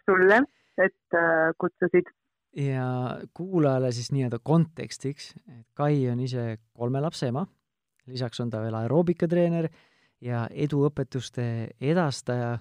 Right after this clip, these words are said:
Speaker 2: kus ta edastab siis Bob Proctori õpetusi. Ja et sellest veel kõigest vähe ei ole, siis ta juhendab ka lastele mõeldud kriipsujuku webinare. Äh, alguses võib-olla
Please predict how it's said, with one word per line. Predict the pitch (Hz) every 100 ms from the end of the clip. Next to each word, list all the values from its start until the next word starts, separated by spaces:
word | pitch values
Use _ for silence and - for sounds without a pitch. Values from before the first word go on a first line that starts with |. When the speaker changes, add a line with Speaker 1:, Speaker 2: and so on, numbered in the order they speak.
| -
Speaker 2:
kus | - -
ta | 120
edastab | 120 117 - -
siis | 120 -
Bob | 131 120 - - _
Proctori | 123 120 - 117 117
õpetusi. | 131 120 - 113 120 - _ _ _ _ _
Ja | 123 123 123 120 -
et | - -
sellest | 143 123 135
veel | 131 127 120 -
kõigest | 135 117 170
vähe | 180 139 127
ei | 131
ole, | 127 123 -
siis | 127 -
ta | 131
juhendab | 131 135 127 -
ka | 131
lastele | 147 - 120 120
mõeldud | 123 117 113 -
kriipsujuku | 139 - 123 117 - 117
webinare. | 135 139 123 - - - _ _ _ _ _ _ _ _ _ _ _ -
Äh, | 139 139 135 135 - - _ 180
alguses | 202 190 143 160
võib-olla | 175 156 143